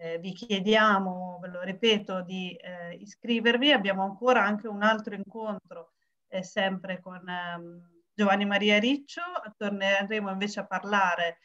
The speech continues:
eh, di web, nel, eh, parlando invece di quello che può essere, eh, sconveniente <laughs> pubblicare, cioè cosa può essere invece cancellato sul,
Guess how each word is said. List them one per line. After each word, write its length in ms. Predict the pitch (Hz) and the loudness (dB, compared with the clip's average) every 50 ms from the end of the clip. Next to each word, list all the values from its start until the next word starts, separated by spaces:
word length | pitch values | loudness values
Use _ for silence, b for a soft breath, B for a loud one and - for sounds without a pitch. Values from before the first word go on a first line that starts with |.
| _ _ _ _ _ _ - | _ _ _ _ _ _ -12
eh, 180 | - 185 180 180 | -8 -8 -6 -4
di 100 | 202 214 | -4 -2
web, 400 | 208 226 226 226 240 240 254 277 285 285 285 277 285 - | 2 4 4 4 4 4 4 6 6 6 6 4 0 -6
nel, 480 | 214 214 208 214 214 214 208 208 202 196 | -8 -4 0 0 2 2 2 2 2 2
eh, 360 | 196 196 196 190 190 185 185 | 2 2 4 4 2 2 2
parlando 360 | - 226 226 226 220 226 240 | 2 2 4 4 4 4 4
invece 380 | 247 226 202 202 202 - 240 226 | 2 2 0 -2 -2 0 -2 -2
di 200 | 202 196 202 208 202 | 0 -2 -6 -6 -6
quello 300 | - 214 202 214 220 220 | -6 -4 -2 -2 -2 -2
che 240 | - 220 196 190 - | -2 -4 -4 -4 -4
può 120 | - 196 | -4 -2
essere, 880 | 196 214 208 - - 233 214 208 208 208 202 196 190 185 180 - - - | -2 -2 -2 -2 0 4 4 6 6 8 8 6 6 6 4 0 -6 -8
eh, 400 | - 190 180 175 170 165 165 165 170 170 - - _ _ _ - | -8 -8 -8 -8 -8 -10 -10 -12 -14 -16 -18 -20 _ _ _ -14
sconveniente 1080 | - - 262 240 240 240 233 220 226 220 214 214 214 208 220 214 208 202 196 196 - - | -6 -2 2 6 6 6 6 6 6 6 6 4 4 4 4 4 6 6 4 2 0 -4
<laughs> 360 | 208 - - - - 214 - _ _ | -12 -16 -16 -18 -18 -18 -20 _ _
pubblicare, 840 | - 240 - 208 220 233 226 - 247 185 160 156 160 160 185 190 208 | -18 -10 -2 2 2 2 4 4 4 4 4 2 -4 -4 -4 -4 -4
cioè 160 | - - 196 | -4 -4 -4
cosa 320 | - - 226 233 247 233 240 | -2 0 2 4 4 4 4
può 120 | 247 240 | 4 6
essere 600 | 220 226 233 233 - - 220 220 214 208 196 202 b b b b b b b b b | 6 6 4 2 2 4 4 6 6 4 4 0 b b b b b b b b b
invece 440 | - 214 214 214 214 214 - 247 240 | -2 2 2 4 4 4 4 2 2
cancellato 1040 | - 247 233 226 226 214 - 220 208 208 208 202 180 160 160 165 165 - 190 180 180 - | 4 4 4 4 4 2 2 4 4 6 6 4 4 2 0 -4 -6 -10 -12 -12 -12 -14
sul, 340 | - - 185 175 170 170 | -16 -18 -16 -16 -14 -14